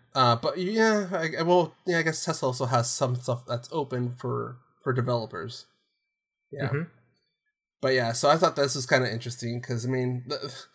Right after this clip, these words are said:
Speaker 1: and, and every, every time you hear about a company that got hacked or something like that, it's always the human element.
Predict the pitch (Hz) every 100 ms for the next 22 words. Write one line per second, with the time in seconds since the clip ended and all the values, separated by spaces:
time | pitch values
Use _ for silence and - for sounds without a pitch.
0 | _ _ _ _ - 160 147 175 170 202
1 | 233 226 196 233 247 220 180 185 175 -
2 | 151 131 151 165 147 127 123 175 170 165
3 | 165 139 160 151 147 151 139 156 160 151
4 | 143 - _ _ _ - 143 - 180 165
5 | 156 - 123 117 -